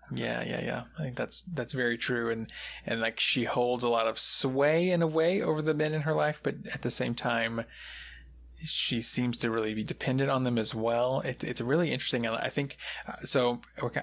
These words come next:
I guess maybe we're jumping into just talking about the film itself, but I was so fascinated by this just because of those relationship dynamics and, like, the gender dynamics of it all. I thought were really interesting. And it's, like, I say this all the time when I watch a classic movie, but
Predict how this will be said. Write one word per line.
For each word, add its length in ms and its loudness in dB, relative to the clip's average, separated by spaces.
I 60 -2
guess 200 -2
maybe 120 2
we're 120 2
jumping 340 2
into 220 0
just 180 -2
talking 180 2
about 160 -2
the 80 0
film 220 2
itself, 300 0
but 160 0
I 140 2
was 140 0
so 560 4
fascinated 420 2
by 100 2
this 140 2
just 200 2
because 340 0
of 60 -8
those 160 2
relationship 460 0
dynamics 420 -2
and, 80 -2
like, 140 -4
the 80 -4
gender 320 0
dynamics 440 -2
of 120 -2
it 80 0
all. 260 2
I 80 -4
thought 120 0
were 100 0
really 320 6
interesting. 520 0
And 120 4
it's, 140 -2
like, 280 -4
I 140 -4
say 160 2
this 160 0
all 140 0
the 60 0
time 220 0
when 100 0
I 40 2
watch 160 0
a 40 0
classic 320 -2
movie, 260 0
but 220 -2